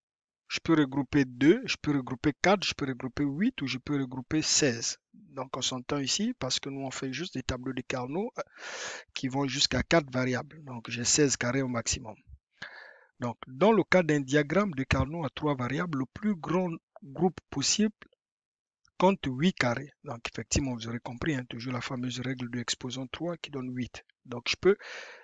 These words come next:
regrouper un maximum de huit carrés. Donc, c'est assez exceptionnel, mais ça peut arriver. Donc, la règle numéro deux, chaque carré d'un groupe doit être adjacent à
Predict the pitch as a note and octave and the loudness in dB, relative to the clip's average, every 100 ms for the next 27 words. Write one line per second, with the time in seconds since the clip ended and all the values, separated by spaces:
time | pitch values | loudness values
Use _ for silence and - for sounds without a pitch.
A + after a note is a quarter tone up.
0 | - _ _ _ _ _ _ _ _ _ | -20 _ _ _ _ _ _ _ _ _
1 | B2 C3+ B2+ C#3 F#3+ F3 C3 - C#3+ E3+ | 0 0 0 2 4 4 4 2 0 -2
2 | C#3+ C3 A#2+ C3+ F#3 - - _ _ _ | 0 -2 -2 2 2 0 -12 _ _ _
3 | _ _ _ _ _ - B2+ B2+ B2 _ | _ _ _ _ _ 6 6 4 -4 _
4 | - B2 C3 _ - C3 A#2+ - E3 D#3 | -14 -12 -14 _ -2 0 2 4 6 6
5 | - - - C#3+ F#3 E3 C3+ F3+ G3 D#3 | 4 2 -2 0 2 2 2 2 0 0
6 | - C3+ - C#3+ C3 A#2+ - _ _ _ | 0 0 0 2 2 -4 -12 _ _ _
7 | _ _ - - - - - _ - B2 | _ _ -18 -16 -18 -20 -20 _ -10 -2
8 | C3+ C#3+ G3 G3+ C#3 C3+ C#3 E3 D#3+ G3 | 4 6 8 6 2 2 4 4 4 0
9 | C#4 C#4 - B3 - - D#3 D#3 F#3 D3+ | 0 4 6 6 2 0 2 4 4 2
10 | D#3 F3 F#3+ C#3+ E3 - F3+ - - B2+ | 0 -4 -4 -2 0 2 0 0 -2 0
11 | C3+ C3+ - F#3 B3+ _ _ B2 | 0 2 2 2 -4 _ _ -4